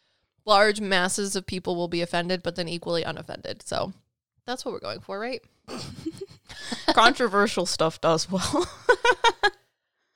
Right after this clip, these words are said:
Speaker 1: Well, 'cause, like, one time it might be someone's religion, and then the other one it might not be their religion. So, like, everyone just gets a good laugh out of it.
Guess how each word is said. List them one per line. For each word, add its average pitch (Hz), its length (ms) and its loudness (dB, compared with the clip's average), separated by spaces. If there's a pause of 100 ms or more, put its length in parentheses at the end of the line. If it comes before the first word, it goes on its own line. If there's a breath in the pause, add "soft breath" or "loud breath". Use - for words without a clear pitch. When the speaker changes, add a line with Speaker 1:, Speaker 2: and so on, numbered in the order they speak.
(200)
Speaker 1:
Well, 339 140 2
'cause, 339 200 4
like, 370 180 6
one 302 160 8
time 311 300 4
it - 200 4
might 233 200 4
be 262 80 2
someone's 262 340 4
religion, 277 380 4
and 302 100 4
then 294 80 4
the 294 140 6
other 311 160 6
one 311 100 2
it 311 80 0
might 339 200 4
not 190 200 0
be 185 80 -2
their 175 140 -2
religion. 170 420 -2
So, 220 160 -2
like, 220 160 2
everyone 247 380 2
just 233 160 -6
gets 254 160 -2
a 254 40 0
good 233 160 2
laugh 226 240 2
out 160 140 0
of - 140 -6
it. - 160 -6